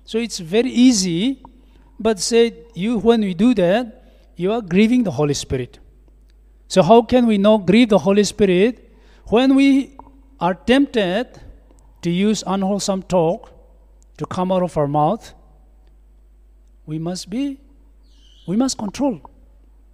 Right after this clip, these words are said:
I was speaking to one girl. We are, she was debating with me about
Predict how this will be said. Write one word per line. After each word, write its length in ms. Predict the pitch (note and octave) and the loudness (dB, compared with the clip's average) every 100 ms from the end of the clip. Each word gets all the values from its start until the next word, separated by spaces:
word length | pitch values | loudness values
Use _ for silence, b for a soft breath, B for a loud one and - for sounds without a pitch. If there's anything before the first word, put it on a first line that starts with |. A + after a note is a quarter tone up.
| _ _ _ _ _ _ _ _ - | _ _ _ _ _ _ _ _ -6
I 100 | A#3+ | -4
was 140 | C4+ | -4
speaking 440 | - C4 - C4 | -6 -8 -4 -6
to 100 | A#3 | -4
one 260 | F3 F#3+ G3+ | -4 -4 -2
girl. 380 | F3+ D3+ G3 B3+ - _ - - _ _ _ _ _ _ _ _ _ _ _ _ _ _ _ _ _ _ _ _ _ _ _ | -2 -2 -4 -8 -18 _ -20 -20 _ _ _ _ _ _ _ _ _ _ _ _ _ _ _ _ _ _ _ _ _ _ _
We 160 | F#3 A#3 | -2 0
are, 440 | C4 C4 B3+ A#3+ - - _ _ _ - | 2 2 0 -2 -10 -20 _ _ _ -14
she 320 | - A#3 C4 | -10 -4 -2
was 200 | C4+ B3 | -2 -4
debating 580 | F3+ E3+ F#3+ A3 A3 G#3 | -6 -2 0 0 -2 -2
with 140 | G3+ | -4
me 200 | F#3 F3+ | -4 -4
about 520 | D#3+ D#3+ D#3+ E3 E3 | -2 -2 -2 -4 -8